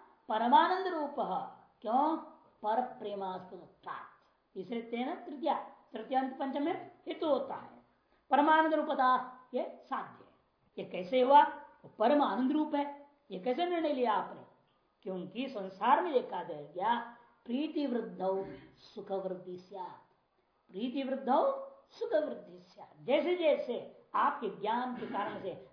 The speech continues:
अपने आत्मा के प्रति प्या-, प्रेम बढ़ेगा, संसार के प्रति प्रेम घटेगा, तो आपके अंदर क्या होता है? सुख भी बढ़ता है। इसको शास्त्र ने क्या किया?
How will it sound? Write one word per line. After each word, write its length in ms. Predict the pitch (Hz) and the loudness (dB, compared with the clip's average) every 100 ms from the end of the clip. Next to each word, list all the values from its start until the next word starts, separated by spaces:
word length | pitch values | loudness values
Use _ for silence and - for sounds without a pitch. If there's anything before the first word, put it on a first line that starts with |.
| 226 | -6
अपने 200 | 208 220 | -4 -2
आत्मा 400 | 208 262 - 269 | 0 0 2 0
के 140 | 254 | 0
प्रति 180 | 220 196 | -6 -10
प्या-, 500 | - 214 220 214 - | -8 -2 0 0 -2
प्रेम 160 | 220 | -6
बढ़ेगा, 600 | 208 - 175 220 196 - - - | -6 -8 -6 -6 -4 -4 -6 -18
संसार 400 | - 226 233 254 | -14 -6 4 4
के 100 | 254 | 4
प्रति 140 | 247 233 | 0 -2
प्रेम 520 | 262 339 - - - | 0 -2 -4 -16 -18
घटेगा, 500 | - - 240 196 - - - - | -12 -2 -2 -2 -6 -8 -20 -2
तो 60 | 277 339 381 - - | 2 2 0 -6 -8
आपके 300 | 208 254 247 | 0 0 0
अंदर 180 | 220 214 | -4 -4
क्या 160 | 196 254 | 4 6
होता 260 | 247 247 | 6 4
है? 400 | 196 175 156 - _ _ _ _ | 0 -2 -10 -16 _ _ _ _
सुख 160 | 226 185 | -16 -8
भी 160 | 185 | -6
बढ़ता 300 | 180 156 139 | -6 -10 -16
है। 180 | - - _ _ _ _ _ _ _ _ _ _ - | -20 -20 _ _ _ _ _ _ _ _ _ _ -6
इसको 260 | 277 320 | -6 -2
शास्त्र 300 | 285 262 262 | 0 0 0
ने 120 | 302 262 | -4 0
क्या 160 | 311 | 0
किया? 400 | 311 320 330 - | 0 0 0 -4